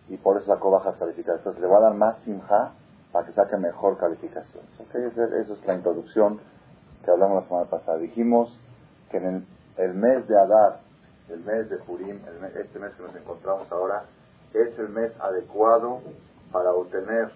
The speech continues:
para adquirir ese instrumento tan poderoso llamado simjá. Como dice la Gemara, "Mishenichnas Adar, Marbim Besimjá". Desde que entra Adar, Marbim, ¿qué es Marbim?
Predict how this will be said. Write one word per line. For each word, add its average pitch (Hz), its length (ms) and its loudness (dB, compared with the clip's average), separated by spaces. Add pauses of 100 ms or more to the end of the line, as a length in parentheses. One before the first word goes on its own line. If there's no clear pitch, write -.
para 90 180 -2
adquirir 95 680 -8
ese 101 200 -14
instrumento 98 920 -10
tan 101 260 -6
poderoso 95 600 -2
llamado 87 380 -4
simjá. 78 360 -14 (680)
Como 92 240 -2
dice 104 360 0
la 87 120 4
Gemara, 87 480 4 (400)
"Mishenichnas 95 720 -6 (160)
Adar, 87 420 0 (800)
Marbim 90 560 -4
Besimjá". 82 560 -8 (160)
Desde 87 220 -4
que 98 180 -2
entra 110 300 2
Adar, 90 300 2 (520)
Marbim, 90 440 -2
¿qué 107 140 0
es 104 100 -6
Marbim? 85 460 -4